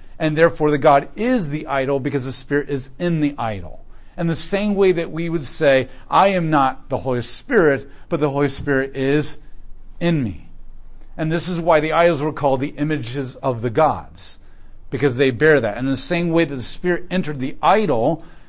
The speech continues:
the same way God breathed his Spirit into us as his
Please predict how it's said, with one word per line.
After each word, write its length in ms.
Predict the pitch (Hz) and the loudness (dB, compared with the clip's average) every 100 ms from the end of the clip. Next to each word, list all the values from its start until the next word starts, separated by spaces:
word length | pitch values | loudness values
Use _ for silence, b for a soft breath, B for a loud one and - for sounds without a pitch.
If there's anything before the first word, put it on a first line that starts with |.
| B | B
the 120 | 139 | -4
same 340 | - 175 165 | -2 -2 0
way 160 | 160 160 | 0 2
God 320 | 135 147 131 | 6 4 4
breathed 480 | 104 120 175 151 104 - | -2 -2 0 -2 -6 -2
his 260 | 151 143 | 0 0
Spirit 420 | - - 143 147 - | -4 -2 0 0 0
into 460 | 139 135 135 131 - | -4 -4 -6 -8 -2
us 320 | 165 147 131 - | 4 4 2 -4
as 260 | 131 123 | -4 -4
his 300 | - 175 156 | -2 -2 -2